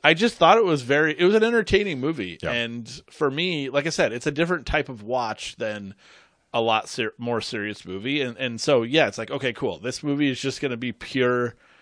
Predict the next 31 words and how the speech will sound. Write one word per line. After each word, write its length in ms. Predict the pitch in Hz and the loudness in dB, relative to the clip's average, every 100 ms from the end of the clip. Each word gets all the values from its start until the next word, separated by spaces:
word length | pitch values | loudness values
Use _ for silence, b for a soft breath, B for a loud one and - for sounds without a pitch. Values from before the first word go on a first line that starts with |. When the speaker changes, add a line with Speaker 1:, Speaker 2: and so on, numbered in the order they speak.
| b b b - | b b b -4
Speaker 1:
chaos, 520 | 170 185 82 76 - | 0 0 0 -8 -6
right? 240 | 107 135 | -2 -2
Like, 280 | 113 110 - _ | -2 -6 -8 _
different 300 | 135 123 131 | -4 -4 -4
shit's 220 | - 147 | -4 -2
gonna 140 | 156 131 | -2 -2
happen. 460 | 123 104 120 123 - _ | -2 -4 -8 -8 -14 _
That 180 | 139 175 | 0 0
fails 440 | - 156 208 156 | 2 0 2 2
a 40 | 113 | 0
lot 220 | 104 104 | -4 -4
of 80 | 104 | -6
times, 340 | 101 101 95 - | -8 -10 -12 -10
and 80 | 135 | -8
I 80 | 147 | -2
don't 180 | 220 202 | -2 0
think 220 | 196 185 | -2 0
this 180 | 156 131 | -4 -2
really 260 | 143 139 | 0 0
did. 420 | 101 120 160 101 82 _ | -2 -2 0 -2 -6 _
I 100 | 117 | -8
think 260 | 117 165 170 | -2 -4 -2
they 200 | 131 117 | -4 -2
executed 640 | 131 139 143 - 135 107 | -2 -4 -8 -6 -6 -4
well. 240 | 98 139 107 | 0 2 4
They 200 | 107 92 B B B | 0 -6 B B B
had 280 | 139 151 117 | 2 2 4
different 340 | 139 143 156 | 2 2 2
ways 320 | 127 135 143 | 2 0 0
of, 240 | 131 123 - | -2 -8 -6
of 400 | 123 120 107 - | -2 0 -2 -16